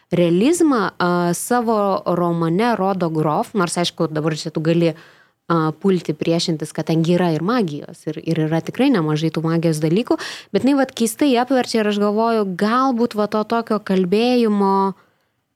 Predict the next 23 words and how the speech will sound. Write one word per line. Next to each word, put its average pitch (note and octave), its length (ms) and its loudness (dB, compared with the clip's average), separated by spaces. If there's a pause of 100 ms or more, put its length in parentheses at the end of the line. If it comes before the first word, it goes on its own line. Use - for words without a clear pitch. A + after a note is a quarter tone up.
(160)
ypač G#3+ 460 0
tam A#3 240 2
lygmeny, G3 560 2
kaip A3+ 240 0
mes F#3 240 0
jaučiamės. G#3+ 640 0
Čia D#3+ 120 -2
mes D#3 240 0
ir D#3+ 140 -2
apie D#3 320 -2
Šveblin F#3 460 0
kalbėjom, D#3 460 -2
kad D3+ 160 -6
yra D#3 160 -4
ta D3+ 140 -6
nerimo, D#3+ 840 0 (920)
nuovargio, E3+ 920 0 (420)
gyvenimo E3+ 580 0
nuovargio. E3 400 0
Pavyzdžiui, F3+ 320 0
Mangrove F3+ 440 0
knyga F#3+ 380 0
labai G3+ 520 0